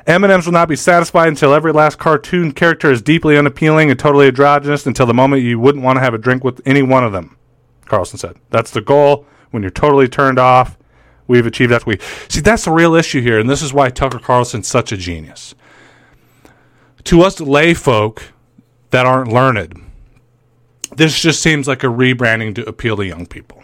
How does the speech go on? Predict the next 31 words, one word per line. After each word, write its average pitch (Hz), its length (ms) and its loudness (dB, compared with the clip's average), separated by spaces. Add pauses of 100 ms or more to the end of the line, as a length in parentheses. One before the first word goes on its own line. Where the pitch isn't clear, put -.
(480)
to 123 140 0
a 113 40 2
generation 113 640 -2
that's - 240 -10
maybe 131 260 -4
not 117 220 -4
wearing 117 220 -2
those 107 160 -6
type 123 200 -6
of 104 60 -14
shoes 92 320 -14
anymore. 92 360 -16 (680)
But 135 100 0
what 156 220 2
it 180 100 0
really 160 300 2
is, 131 160 2
is 123 100 -6
they're 117 100 0
trying 160 360 0
to 127 80 0
desexualize 131 1040 -2
our 104 100 0
culture. - 520 -6 (760)
They 170 80 2
want 196 240 2
us 196 160 -2
all 180 180 4
to 170 100 0
be 165 140 0
non-binary. 131 840 0